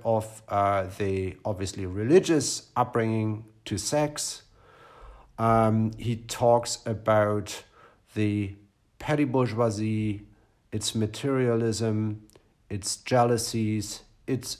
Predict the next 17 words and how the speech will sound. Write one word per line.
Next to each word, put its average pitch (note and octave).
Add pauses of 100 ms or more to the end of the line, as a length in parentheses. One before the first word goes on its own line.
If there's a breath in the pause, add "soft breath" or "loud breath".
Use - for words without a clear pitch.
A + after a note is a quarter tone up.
various C3
human G2+
shortcomings. - (640 loud breath)
He D#3+
manages G#3+
to E3+
do F#3+
that E3+
always G3+
in E3
a D#3+
way D#3
that D3
is C#3
not D3+
coming C3+
from A2+